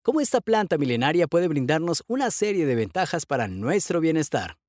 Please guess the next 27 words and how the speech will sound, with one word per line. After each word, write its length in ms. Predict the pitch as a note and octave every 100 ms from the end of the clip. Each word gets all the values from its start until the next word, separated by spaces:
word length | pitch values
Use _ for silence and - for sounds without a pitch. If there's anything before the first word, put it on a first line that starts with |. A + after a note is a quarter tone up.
| _ _
Comencemos. 800 | B3 A3+ F#3 C3+ F2+ D2+ - - _ _ _ _
Beneficios 520 | G3+ B3 C#4+ B3 A#3+
del 140 | F#3+ E3
cannabis 640 | C#3 B2+ F#3 F#3 G3 - -
antes 480 | A3+ C4+ A#3 A3+ -
de 180 | C3 E3
los 180 | F3+ D#3
alimentos. 800 | D3 C#3+ B2+ F#2 E2 - - - _ _ _ -
El 80 | E3+
consumo 380 | A#3+ C#4 B3+
de 80 | G3+
cannabis 460 | D3+ D3+ F#3 G3 -
antes 280 | D3+ D#3 C3+
de 60 | A#2
las 160 | A#2
comidas 440 | - B3 A#3+ A3 -
puede 240 | G#3 G#3
ofrecer 420 | F3+ E3 - F3+
varios 340 | C3+ D#3 G3 C3
beneficios 480 | A#2 G#2 C3+ B2
notables. 600 | A2 A2+ A2+ E2+ D2+ - - _ _
A 100 | C3+
continuación, 640 | - B2 B2+ A#2+ - F#3 G3 _
mencionaremos 1040 | A#2 A2+ A#2+ A#2 - A#2 D#3 E3+ D3+ E3 -
algunos 480 | - E3 F3 A#3+ E3+
de 160 | D3 B2+
ellos. 480 | G2 E2 D#2+ -